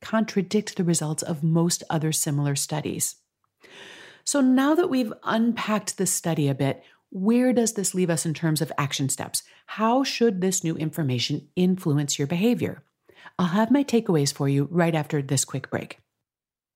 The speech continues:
The thing you need to keep in mind is that risk is merely a statistic. It doesn't allow you to tell the future,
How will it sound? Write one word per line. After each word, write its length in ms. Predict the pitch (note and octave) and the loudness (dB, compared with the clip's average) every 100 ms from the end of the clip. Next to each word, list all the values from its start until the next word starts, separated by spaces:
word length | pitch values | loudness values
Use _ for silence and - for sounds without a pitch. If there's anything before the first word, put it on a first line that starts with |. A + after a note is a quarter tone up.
| _ _ _ _ _ _ _ _ _ _ _ - | _ _ _ _ _ _ _ _ _ _ _ -2
The 100 | A#3 | -2
thing 380 | A#3 - D4+ C4+ | -2 2 4 6
you 100 | A3 | 6
need 160 | F#3 | 4
to 60 | F3 | 0
keep 200 | - E3+ | -2 0
in 140 | D#3 | 0
mind 340 | D3 D3 D3 C#3+ | 2 2 0 0
is 120 | E3 | -2
that 200 | - D#3 | -2 -4
risk 640 | E3 D#3 A3+ - - - _ _ - | -2 0 0 -2 -6 -10 _ _ -2
is 160 | G#3 F#3+ | 0 2
merely 580 | E3+ E3 E3 E3 E3 - | 2 2 2 0 -2 -4
a 80 | |
statistic. 880 | E3+ - D3 - C3+ - - - - _ _ | -6 -4 -8 -4 -4 -4 -8 -16 -20 _ _
It 200 | F#3+ F#3 | -4 -2
doesn't 380 | G3 G#3+ A#3+ A#3+ | 0 0 0 0
allow 280 | A#3 G3 F3 | 0 2 2
you 140 | F3 | 2
to 100 | F3 | 2
tell 260 | E3 D#3 D#3 | 0 0 0
the 80 | D3+ | 0
future, 540 | - D3+ C#3+ C#3 - | 0 -2 -2 -2 -6